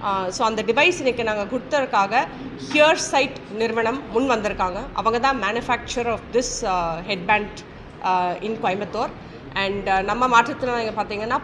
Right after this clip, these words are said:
ப-, நூறு மாற்றுத்திறனாளிகளை நாங்க கண்டறிஞ்சிருக்கோம். அது பைலட் ப்ரோக்ராமா கோயம்புத்தூர் மாவட்டத்துல ஒரு நூறு மாற்றுத்திறனாளிகளுக்காக நம்ம இப்போதைக்கு கொடுத்து அவங்கள ஃபாலோ பண்ணி அந்த டிவைஸோட சக்ஸஸை நம்ம பார்க்க போறோம்.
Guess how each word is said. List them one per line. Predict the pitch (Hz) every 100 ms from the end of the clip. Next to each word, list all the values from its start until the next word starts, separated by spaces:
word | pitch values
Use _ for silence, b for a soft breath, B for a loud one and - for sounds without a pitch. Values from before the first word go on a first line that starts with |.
| -
ப-, | - 202
நூறு | 240 339 349 226
மாற்றுத்திறனாளிகளை | 220 233 226 214 202 196 220
நாங்க | 262 208 190 196
கண்டறிஞ்சிருக்கோம். | 190 190 185 175 170 190 247 - B B B B -
அது | 196
பைலட் | - 247 311 370 - -
ப்ரோக்ராமா | 254 240 233 247 302
கோயம்புத்தூர் | 226 262 269 262 226
மாவட்டத்துல | 220 233 - - 220 240 - 269
ஒரு | 214 208
நூறு | 214 262 320 269
மாற்றுத்திறனாளிகளுக்காக | 214 220 233 226 214 208 196 208 208 240 226
நம்ம | 202 196
இப்போதைக்கு | - 262 311 269 247
கொடுத்து | 226 202 143 233 302 B B B
அவங்கள | 214 254 320 302 240
ஃபாலோ | 226 233
பண்ணி | 226 214 254
அந்த | 226 196
டிவைஸோட | 214 247 269 269 208 -
சக்ஸஸை | 190 - 262
நம்ம | 233 196 - 233
பார்க்க | 196 220 208
போறோம். | 185 196